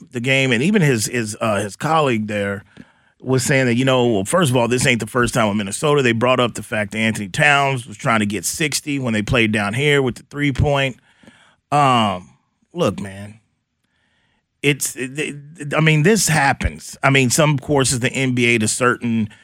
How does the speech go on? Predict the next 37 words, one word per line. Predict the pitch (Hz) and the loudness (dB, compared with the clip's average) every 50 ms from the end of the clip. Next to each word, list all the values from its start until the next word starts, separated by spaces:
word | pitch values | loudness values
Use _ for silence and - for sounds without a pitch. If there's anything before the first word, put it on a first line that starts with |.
| _ _ _ - | _ _ _ -4
teams | - 147 143 131 131 120 | 0 2 2 4 4 2
and | 123 104 | 2 0
franchises, | - 143 120 117 107 - 107 101 | 2 2 2 2 2 0 -2 0
when | 113 113 113 107 | 0 0 0 0
guys | 113 135 147 160 165 160 165 160 139 | 0 2 2 4 4 4 4 2 2
are | 151 131 | 2 2
on | 131 143 135 | 2 0 0
the | 131 123 | 0 -2
cusp | 107 - - 135 135 127 123 123 - - 120 | -2 0 0 2 2 2 2 0 -4 -4 -4
of | 117 110 - | -4 -4 -2
even | - 120 110 107 107 104 | -2 -2 -2 -2 -2 -2
getting | 107 147 160 147 143 | -2 -2 -2 -2 -4
fifty, | 131 - - 147 139 123 123 - 131 120 117 | -6 -4 -4 -2 -2 -2 -4 -6 -6 -4 -2
I | |
mean, | 120 131 131 | -2 0 2
they | 156 196 | 2 2
were | 185 | 2
trying | 147 - 175 160 147 | 2 2 4 4 4
to | 139 | 4
get | 131 135 120 | 2 2 2
him | 117 | 0
fifty. | 110 - - 117 92 - - 95 | 0 0 -2 -2 -2 -2 -4 0
Now, | 113 117 110 123 | 2 2 4 2
I | 139 | 2
thought | 131 202 180 156 123 | 2 0 0 0 0
Sean | - - 160 156 151 147 | -2 -2 0 0 0 0
brought | 139 139 139 135 | 2 2 0 0
up | 120 135 | 0 -2
a | |
good | 127 117 131 123 104 - | -4 -2 -2 -4 -4 -4
point | 127 131 131 123 127 120 - - - - - - - _ - | -6 -6 -4 -6 -6 -8 -10 -18 -20 -20 -20 -20 -20 _ -4
in | 127 131 | 0 2
regards | 131 127 117 131 131 127 127 123 | 2 2 4 4 4 4 4 4
to | - 147 | 2 2
now | 123 123 113 110 | 4 4 4 2
in | - 139 170 175 156 151 143 | 2 2 2 2 2 2 0
that | 139 139 127 113 107 - | 0 -2 -2 -6 -10 -14